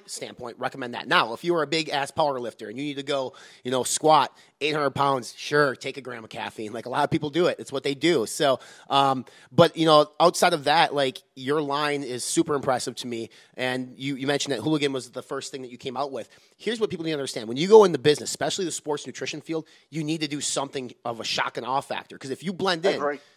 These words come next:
Speaker 1: and you're like everybody else, no one's gonna buy you. So I don't fault anybody for coming out with a high, most, most brands are gonna start in that gray area or high stim. They're gonna come out with something D M A A based, D M H A based, whatever to make noise,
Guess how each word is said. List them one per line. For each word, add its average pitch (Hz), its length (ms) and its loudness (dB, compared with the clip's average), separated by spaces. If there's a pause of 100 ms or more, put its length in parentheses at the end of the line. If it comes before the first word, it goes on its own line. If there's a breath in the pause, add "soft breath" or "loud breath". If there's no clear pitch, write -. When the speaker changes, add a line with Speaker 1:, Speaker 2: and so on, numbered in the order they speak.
(100)
Speaker 1:
and 156 200 0
you're 151 100 2
like 165 220 0
everybody 165 260 0
else, 175 320 2
no 160 100 2
one's 180 140 2
gonna 147 140 -4
buy 151 220 2
you. 110 140 -4
So - 380 -6 (220 soft breath)
I 165 160 2
don't 170 280 -6
fault 151 440 -4 (260 soft breath)
anybody 156 400 0
for 143 120 -4
coming 139 220 0
out 131 80 2
with 131 140 -2
a 120 40 -4
high, 135 220 -4
most, 196 300 -2 (120)
most 202 260 -2
brands 156 280 -4
are - 20 -8
gonna 147 100 -4
start 139 340 0 (260 soft breath)
in 147 140 0
that 131 160 -6
gray 135 240 -2
area 127 260 2
or 113 160 -4
high 110 180 -2
stim. 90 320 -10
They're 123 120 -4
gonna 135 120 -2
come 139 120 -10
out 143 120 -4
with 143 120 -4
something 135 300 -6
D 135 220 -4
M 139 120 -2
A 135 200 0
A - 40 0
based, 123 300 -2
D 139 120 -2
M 127 100 -2
H 127 220 -4
A 123 100 0
based, 123 280 -6
whatever 135 260 -2
to 127 60 -2
make 127 200 -6
noise, 131 300 -4